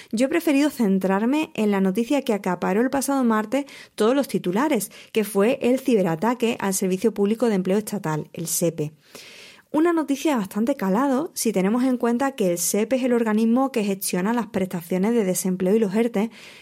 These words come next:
en un país en el que la cifra de, de paro, pues, alcanza,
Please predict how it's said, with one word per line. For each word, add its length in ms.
en 180
un 120
país 400
en 140
el 100
que 100
la 100
cifra 420
de, 420
de 140
paro, 400
pues, 180
alcanza, 800